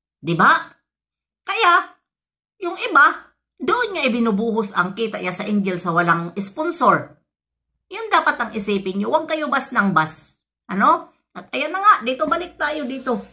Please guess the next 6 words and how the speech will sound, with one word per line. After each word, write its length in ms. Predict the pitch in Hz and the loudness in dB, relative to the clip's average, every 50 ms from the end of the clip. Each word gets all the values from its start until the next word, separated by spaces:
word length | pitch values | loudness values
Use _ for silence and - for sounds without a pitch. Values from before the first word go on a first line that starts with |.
| _ _ _ | _ _ _
sa 420 | _ - - 196 190 196 208 208 | _ -2 0 2 4 4 4 2
ating, 480 | 208 - 214 208 202 196 190 196 196 - 196 190 190 180 170 190 175 170 170 170 180 | 2 0 0 0 0 2 0 0 0 0 -2 0 0 -4 -4 -2 -2 -2 -2 -2 -4
<laughs> 840 | 185 190 202 208 208 208 202 196 185 180 175 170 165 156 156 156 160 | -4 -4 -2 -2 0 0 0 0 0 0 -2 -2 -2 -2 -4 -4 -6
nakita 420 | 170 - 190 185 202 233 214 226 | -6 -4 -4 -2 -2 -2 -2 -2
niyo 100 | 202 214 | -2 0
naman, 1120 | 208 190 190 233 240 247 269 285 277 277 269 254 233 208 202 202 208 214 220 240 233 240 | 0 0 0 0 2 4 4 6 6 6 4 4 4 2 2 2 0 0 -2 -6 -8 -10